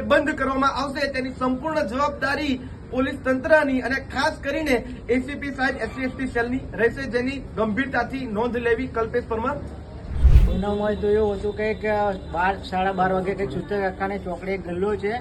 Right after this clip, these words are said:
Speaker 2: ત્યાં મેટર થઈ હશે. ડઝન મેટર એ કંઈ ખબર નહીં, મને ખ્યાલ નહીં. પણ અમે રિંગ રોડ આપણા મિત્રનો બર્થડે હતો, ત્યાંથી અમે રિટર્ન આવતા હતા અને આપણે જયેશભાઈ, અ, રાવલ લક્ષ્મીનગર રહે છે, અમને મેં મળવા ગયા હતા, ત્યાં અમનો ફોન આવ્યો એટલે ત્યાં.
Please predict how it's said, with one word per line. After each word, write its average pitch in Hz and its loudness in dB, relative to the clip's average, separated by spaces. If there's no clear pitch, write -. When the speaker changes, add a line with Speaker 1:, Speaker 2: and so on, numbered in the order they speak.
Speaker 2:
ત્યાં 196 0
મેટર 190 0
થઈ 202 0
હશે. 196 -2
ડઝન 180 -2
મેટર 196 -4
એ 202 -4
કંઈ 196 -4
ખબર 180 -4
નહીં, 190 0
મને 180 -2
ખ્યાલ 175 -4
નહીં. 165 -8
પણ 180 -6
અમે 185 0
રિંગ 180 -2
રોડ 202 2
આપણા 190 -2
મિત્રનો 190 -4
બર્થડે 180 -2
હતો, 208 -2
ત્યાંથી 185 -4
અમે 202 -2
રિટર્ન 190 0
આવતા 190 2
હતા 214 2
અને 202 -2
આપણે 202 0
જયેશભાઈ, 196 0
અ, - -10
રાવલ 180 2
લક્ષ્મીનગર 208 -2
રહે 196 4
છે, 208 -4
અમને 214 -2
મેં 214 2
મળવા 214 0
ગયા 196 0
હતા, 190 0
ત્યાં 196 0
અમનો 190 -2
ફોન 180 -2
આવ્યો 175 -2
એટલે 170 -6
ત્યાં. 165 -8